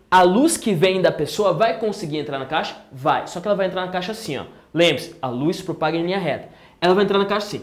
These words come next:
A luz que vem da cabeça da pessoa, se vier reto, não entra. Se vier pra cá, não entra. Se vier pra cá, não entra. Ela tem que vir exatamente, ó, assim, ó.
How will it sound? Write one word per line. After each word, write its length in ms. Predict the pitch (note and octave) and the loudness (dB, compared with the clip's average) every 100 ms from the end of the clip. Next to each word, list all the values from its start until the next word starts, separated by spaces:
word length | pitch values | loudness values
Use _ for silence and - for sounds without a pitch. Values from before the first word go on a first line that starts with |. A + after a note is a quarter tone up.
| - | -2
A 80 | F#3+ | 2
luz 260 | G3 C#4 - | 4 4 0
que 140 | G#3 | 0
vem 240 | D#3+ F3 E3 | 2 2 0
da 120 | D#3 | -2
cabeça 460 | D#3+ D3 E3+ A#3 | -4 0 0 0
da 60 | E3 | -2
pessoa, 680 | - - F3+ G3 C3+ - - - _ _ | -6 -2 2 2 2 -6 -16 -20 _ _
se 260 | - - D4 | -6 2 2
vier 220 | D4+ G#3+ | 2 0
reto, 400 | G#3+ A#3 - - | 2 0 0 -4
não 180 | A#3+ A#3+ | -2 0
entra. 280 | C#3 - - | 0 -4 -8
Se 160 | B3 | -2
vier 180 | G3+ F#3 | 2 2
pra 120 | G#3 | 0
cá, 240 | G#3 A#3+ - | 0 0 0
não 160 | A3+ F#3 | 0 0
entra. 160 | C3 | 0
Se 60 | F3+ | -2
vier 140 | G#3+ | 0
pra 100 | G#3 | -2
cá, 260 | G3+ A#3+ - | 0 0 0
não 160 | A#3 F3+ | 0 0
entra. 220 | A#2 - - - - | 0 -6 -16 -16 -2
Ela 180 | E3 D#3+ | 0 2
tem 160 | G3+ | 0
que 120 | G3 | 2
vir 240 | E3 G#3+ - | 0 -2 2
exatamente, 760 | F#3 D3+ F#3 - G3 F#3+ A3 A3+ | 2 4 0 0 0 0 2 0
ó, 200 | - - - A#3+ G#4+ C#5+ B4+ - - | 0 -6 -6 4 8 10 8 4 -4
assim, 280 | F3+ - | -8 -6
ó. 40 | C3+ | -8